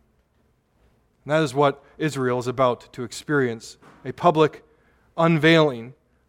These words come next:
of their unfaithfulness. And this is where we get a curveball. Every good trial has something unexpected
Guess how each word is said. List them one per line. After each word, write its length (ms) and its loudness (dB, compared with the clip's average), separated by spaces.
of 140 -10
their 180 -2
unfaithfulness. 920 -4
And 300 -4
this 180 4
is 100 -2
where 480 6
we 140 -2
get 140 4
a 180 0
curveball. 640 0
Every 200 2
good 260 2
trial 440 2
has 280 0
something 420 -2
unexpected 760 -6